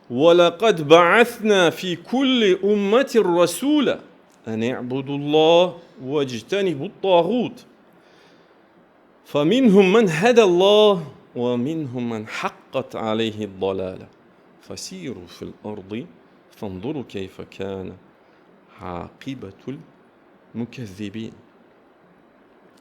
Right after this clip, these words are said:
Ми відправили до кожної громади, до кожного народу посланця. З яким закликом?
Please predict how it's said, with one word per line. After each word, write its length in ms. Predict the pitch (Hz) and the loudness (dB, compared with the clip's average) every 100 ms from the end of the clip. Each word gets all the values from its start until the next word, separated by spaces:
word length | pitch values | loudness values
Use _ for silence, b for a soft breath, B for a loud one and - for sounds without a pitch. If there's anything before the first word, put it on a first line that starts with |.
| - | -12
Ми 180 | 117 113 | -8 -8
відправили 840 | 101 - - 117 143 143 113 - - _ b b b b b | -8 -12 -10 -8 -6 -6 -10 -12 -20 _ b b b b b
до 220 | 117 156 | -4 -2
кожної 600 | 165 - 240 233 196 208 190 | -2 2 4 4 2 2 2
громади, 680 | 156 180 180 208 202 143 120 | 2 2 2 0 0 -2 -4
до 160 | 139 | -6
кожного 540 | 139 202 196 180 175 180 | -4 -2 -2 -4 -4 -2
народу 500 | 175 185 226 170 143 - | 0 0 0 -2 -8 -10
посланця. 840 | 160 - 147 135 113 - 156 135 - - _ _ _ _ _ _ _ - | -12 -10 -10 -8 -8 -8 -8 -8 -14 -20 _ _ _ _ _ _ _ -16
З 160 | 101 98 | -12 -8
яким 420 | 110 - 160 127 - _ _ - | -10 -8 -10 -10 -12 _ _ -18
закликом? 640 | 90 101 - 95 - _ | -10 -10 -10 -16 -20 _